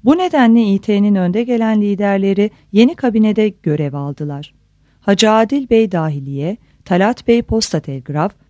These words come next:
Cavit Bey de nafia nezaretlerine getirildi. Bin dokuz yüz on iki yılının ilk aylarında Meclis-i Mebusan içerisinde bulunan partili partisiz tüm muhalifler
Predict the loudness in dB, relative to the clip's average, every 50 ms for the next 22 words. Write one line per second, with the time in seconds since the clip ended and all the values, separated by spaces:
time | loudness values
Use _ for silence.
0 | _ _ _ _ _ _ _ _ _ -2 4 6 6 6 6 4 2 -2 -2 0
1 | 2 4 4 6 6 4 4 6 6 6 4 4 2 0 2 2 2 4 4 2
2 | 2 2 2 2 2 0 2 2 0 0 -2 0 0 0 2 2 2 0 0 -2
3 | -4 -6 -6 -8 -8 -8 -8 -8 -10 -12 -14 -14 -18 _ _ _ _ _ _ _
4 | _ _ _ _ _ _ _ _ _ _ 4 6 6 6 4 2 4 2 2 2
5 | 2 0 0 -2 -4 -4 -8 -6 -4 -2 0 0 0 0 0 -2 -2 0 -2 -2
6 | -2 -2 -2 -2 0 0 0 -2 -2 0 0 0 2 2 0 -2 -2 _ _ _
7 | _ 4 6 6 6 4 2 -2 -2 2 2 2 4 4 2 0 0 0 0 -2
8 | -2 -2 -2 -2 0 0 0 2 2 2 2 0 0 -2 -2 0 0 0 0 0
9 | -2 -2 -2 -2 -2 -2 -2 -2 -4 -6 -6 -6 -4 -2 -2 -2 -2 -2 -4 -2
10 | -2 -2 -2 -4 -4 -4 -4 -4 0 0 0 0 0 -2 -4 -6 -10 -8 _ -2
11 | -2 -2 -4